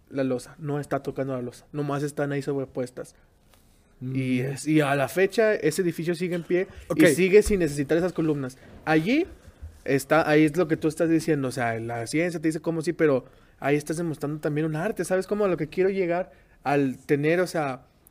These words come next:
Speaker 1: al no necesitar más elementos, ¿sí? ¿O no? ¿No me están dando a entender?
Speaker 2: A ver, sí, más o menos.
Speaker 1: Más o menos.
Speaker 2: Estoy,
Speaker 1: A ver,
Speaker 2: a ver.
Speaker 1: déjame, déjame tratar de darme a entender mejor. Mm, déjame... Mm,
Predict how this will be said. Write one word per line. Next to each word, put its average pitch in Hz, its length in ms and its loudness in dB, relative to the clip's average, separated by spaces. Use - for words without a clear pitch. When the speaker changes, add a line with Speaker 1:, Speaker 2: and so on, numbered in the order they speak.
Speaker 1:
al 151 160 0
no 170 120 0
necesitar 175 720 0
más 160 260 -4
elementos, 175 840 0
¿sí? 185 260 -4
¿O 131 100 -6
no? 127 160 -8
¿No 151 100 -8
me 151 40 -4
están 170 140 -2
dando 170 80 0
a - 20 0
entender? 151 280 -2
Speaker 2:
A 143 80 2
ver, 147 160 4
sí, 151 140 0
más 143 180 0
o 170 60 -2
menos. 156 180 -2
Speaker 1:
Más 160 140 2
o 175 40 0
menos. 139 200 0
Speaker 2:
Estoy, 131 180 -6
Speaker 1:
A 139 40 0
ver, 147 60 4
Speaker 2:
a 135 40 2
ver. 131 80 -2
Speaker 1:
déjame, 190 340 2
déjame 180 300 0
tratar 147 240 0
de 165 60 2
darme 160 180 -2
a - 20 -4
entender 135 240 -6
mejor. 135 240 -8
Mm, 131 600 -6
déjame... 180 400 -2
Mm, 170 840 -6